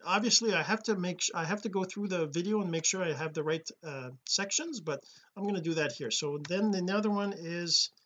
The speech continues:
registering. <clears throat> That'll be, <clears throat> I just wanna make sure I have the videos. I should have done that before, obviously. Two fifty, and this will be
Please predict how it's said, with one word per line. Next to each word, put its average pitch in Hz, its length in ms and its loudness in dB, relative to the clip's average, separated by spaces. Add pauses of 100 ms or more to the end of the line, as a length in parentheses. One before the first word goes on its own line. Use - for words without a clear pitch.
(580)
registering. 165 1800 -2 (920)
<clears throat> - 380 -6
That'll 165 240 -2
be, 156 320 -2 (140)
<clears throat> - 140 -18
I 214 680 2
just 202 200 4
wanna 196 140 4
make 170 120 2
sure 185 140 4
I 156 60 6
have 160 180 2
the 151 80 4
videos. 151 420 4
I 147 40 2
should 190 200 0
have 160 100 -4
done 151 160 0
that 143 180 -4
before, 139 360 -4
obviously. 131 420 -2 (1200)
Two 151 240 -6
fifty, 214 440 -4 (960)
and 139 100 -10
this 135 140 -4
will 139 100 -8
be 127 400 -4